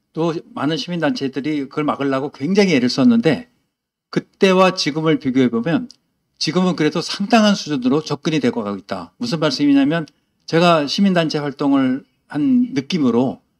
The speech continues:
사일오 총선에는 저희 그 오피스를 벗어나질 못했어요. 그냥 유튜브에서만 떠들 정도였는데 지금은 여러,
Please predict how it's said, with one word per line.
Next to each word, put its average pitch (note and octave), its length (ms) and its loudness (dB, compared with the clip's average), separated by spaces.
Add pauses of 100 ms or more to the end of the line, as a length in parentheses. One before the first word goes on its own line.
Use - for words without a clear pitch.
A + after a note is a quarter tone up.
(200)
사일오 F#3+ 260 2
총선에는 E3+ 880 -4 (200)
저희 F3 560 2 (360)
그 D#3 180 -2
오피스를 F3 800 0
벗어나질 F3 440 2
못했어요. A#2+ 500 0
그냥 C3+ 260 0 (320)
유튜브에서만 D#3+ 960 0
떠들 D3 240 0
정도였는데 A2 720 -2 (460)
지금은 E3 800 -4
여러, F#3 440 0